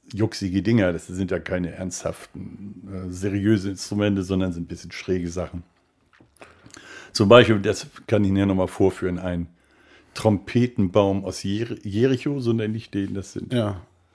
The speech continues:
Speaker 1: sind gestimmte Hupen. Eigentlich sind's Martinshörner, weil das ist die Firma Martin, die die gebaut hat. Und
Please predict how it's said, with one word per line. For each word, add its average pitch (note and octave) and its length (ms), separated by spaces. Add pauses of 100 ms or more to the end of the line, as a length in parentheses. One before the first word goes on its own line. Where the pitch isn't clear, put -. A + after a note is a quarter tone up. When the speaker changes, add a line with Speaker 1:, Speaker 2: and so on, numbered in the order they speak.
(360)
Speaker 1:
sind F#2+ 260
gestimmte A2+ 640
Hupen. D3 520 (1120)
Eigentlich G#2 260
sind's G2+ 220
Martinshörner, F#2+ 800
weil F#2 180 (220)
das F#2 160
ist F2 160
die E2+ 60
Firma F#2 300
Martin, F2+ 400
die F2 100
die F#2 140
gebaut F#2+ 400
hat. F2 200
Und F2 240